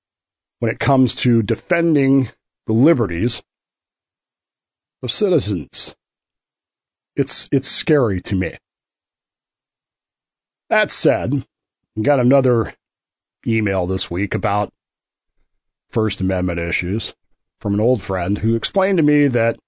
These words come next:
this old friend has decided to change their position on something.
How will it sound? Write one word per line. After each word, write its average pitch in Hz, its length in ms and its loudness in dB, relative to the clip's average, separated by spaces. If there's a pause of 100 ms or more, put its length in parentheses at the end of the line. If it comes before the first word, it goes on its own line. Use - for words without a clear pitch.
(1300)
this 123 160 -4
old 113 200 2
friend 123 320 2
has 107 320 0
decided 127 600 0
to 110 460 2 (680)
change 143 760 2 (1500)
their 123 240 2
position 127 540 2
on 92 140 -2
something. 92 400 -4